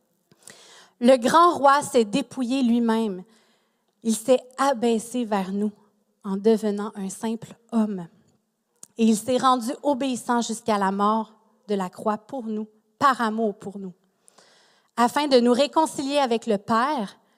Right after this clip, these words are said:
et nous offrir un libre accès à toutes les richesses de Dieu. Est-ce qu'on le saisit, ça ?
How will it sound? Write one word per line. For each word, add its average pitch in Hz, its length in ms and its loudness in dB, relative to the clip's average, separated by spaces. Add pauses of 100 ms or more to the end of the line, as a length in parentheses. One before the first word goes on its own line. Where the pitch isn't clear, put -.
(720)
et 233 100 2
nous 240 220 2
offrir 262 420 0
un 196 120 6
libre 233 420 2
accès 226 500 -4
à 190 120 -4
toutes - 520 -10
les 190 140 -12
richesses - 1040 -8
de 196 160 -4
Dieu. 175 320 -14 (2500)
Est-ce 214 160 -6
qu'on 508 180 0
le 403 60 0
saisit, 214 600 2
ça ? 311 260 -6